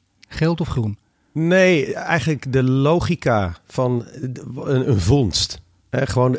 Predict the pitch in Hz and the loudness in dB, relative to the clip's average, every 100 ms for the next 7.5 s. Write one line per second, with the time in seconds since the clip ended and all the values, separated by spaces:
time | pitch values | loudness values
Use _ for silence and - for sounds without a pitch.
0 | 127 110 117 117 - 160 147 135 - 120 | 0 0 0 0 2 2 2 0 0 -2
1 | 110 87 123 98 - 110 - 120 - 117 | 0 0 0 0 -2 -4 0 -2 0 -2
2 | 101 - 139 143 113 117 - - - - | -2 0 0 2 2 0 -2 -14 -16 -4
3 | 120 143 131 120 - 107 - 127 123 - | 0 0 2 0 2 0 2 2 2 0
4 | 95 98 120 117 - - 123 - - 113 | -2 -4 -2 -4 -4 -4 -2 -2 -2 -2
5 | 123 113 107 - - - - 123 127 113 | 0 0 0 -6 -18 -6 -2 2 4 6
6 | 110 107 107 107 113 104 110 95 110 87 | 6 4 4 2 0 2 0 0 -2 -4
7 | - - 110 107 104 | -8 -4 0 2 0